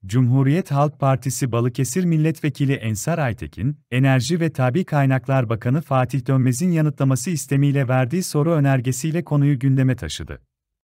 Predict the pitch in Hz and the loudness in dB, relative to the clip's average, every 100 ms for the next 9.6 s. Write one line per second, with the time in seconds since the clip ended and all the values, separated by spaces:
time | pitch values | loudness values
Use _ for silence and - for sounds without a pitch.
0 | _ _ _ _ _ _ _ _ _ - | _ _ _ _ _ _ _ _ _ -4
1 | 131 - 143 - 131 131 127 185 - 143 | -2 0 -2 2 2 2 2 -2 -4 -2
2 | 139 - 139 135 120 160 - 143 139 135 | -2 2 2 2 2 0 -2 -2 -2 -2
3 | 131 143 135 131 123 165 160 139 - 135 | -2 0 2 2 0 -2 0 0 -2 -4
4 | - - 120 123 123 127 123 120 127 104 | -4 -4 -2 -2 0 0 0 0 0 -2
5 | 117 120 117 104 113 131 180 151 139 113 | -4 -2 -2 -2 -2 -2 0 0 0 -2
6 | 117 - 170 165 139 127 180 175 151 135 | -2 -4 -2 0 -2 -2 -4 -2 0 2
7 | 131 127 127 127 117 123 185 160 123 131 | 2 -2 0 -2 0 -2 -4 -4 0 0
8 | 131 170 156 147 143 175 156 151 143 139 | 2 0 0 2 2 0 -2 0 0 0
9 | 104 87 - - 92 135 | -2 -6 -8 -6 -6 -6